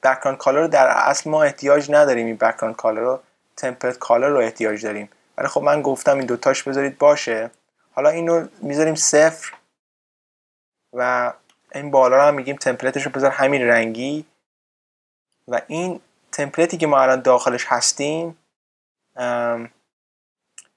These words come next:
پارس کلیک انگلیشه و این تمپلتی که ما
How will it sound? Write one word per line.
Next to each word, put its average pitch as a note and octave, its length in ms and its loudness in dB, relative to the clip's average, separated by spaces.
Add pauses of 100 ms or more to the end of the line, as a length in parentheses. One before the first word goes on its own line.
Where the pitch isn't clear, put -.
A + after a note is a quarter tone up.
(640)
پارس C3 240 -2
کلیک D3+ 220 -2
انگلیشه B2 540 -4
و C3+ 80 4 (120)
این F#3+ 240 -6 (200)
تمپلتی F3+ 360 0
که G3 80 0
ما D3+ 220 4